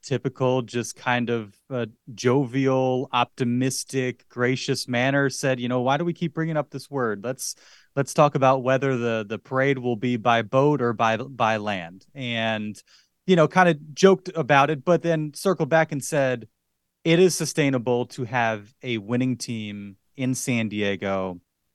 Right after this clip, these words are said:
and for fans to know that there's gonna be star players every year that they can come out and enjoy watching." And so,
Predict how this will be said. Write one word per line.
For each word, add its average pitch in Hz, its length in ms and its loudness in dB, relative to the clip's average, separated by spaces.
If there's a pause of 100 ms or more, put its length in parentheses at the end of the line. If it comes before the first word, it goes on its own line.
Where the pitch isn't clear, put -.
(360)
and 110 260 -6
for 107 140 -6
fans 120 560 -2
to 120 80 -6
know 104 300 -4
that 98 160 -10
there's 104 220 -10
gonna 107 120 -12
be 95 120 -14
star 110 340 -4
players 95 420 -8
every 101 280 -12
year 92 180 -12
that 90 160 -18
they 101 80 -12
can 95 240 -16 (320)
come 117 180 -2
out 101 300 -4
and 104 160 -10
enjoy 92 340 -10
watching." 87 480 -12 (520)
And 110 340 -4
so, 117 560 -2